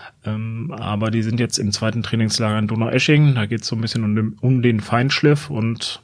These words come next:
da darf man natürlich auch gespannt sein, was sich Trainer Nico Kovac da so alles überlegt, wie er seine Jungs dann optimal vorbereitet,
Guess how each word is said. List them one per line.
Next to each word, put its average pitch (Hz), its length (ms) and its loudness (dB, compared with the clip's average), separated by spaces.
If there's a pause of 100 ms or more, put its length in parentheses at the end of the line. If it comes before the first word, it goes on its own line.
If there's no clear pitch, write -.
da - 80 -6
darf 113 180 2
man 135 80 2
natürlich 113 280 0
auch 107 140 -2
gespannt 120 400 2
sein, 120 260 0
was 107 120 -2
sich - 140 -8
Trainer 110 240 -2
Nico 107 240 -2
Kovac 113 480 -2
da 113 120 -2
so 107 80 -4
alles 107 420 -6 (480)
überlegt, 127 560 4
wie 123 100 6
er 123 100 4
seine 117 220 2
Jungs 110 280 0
dann 110 420 0
optimal 107 560 0
vorbereitet, 110 760 0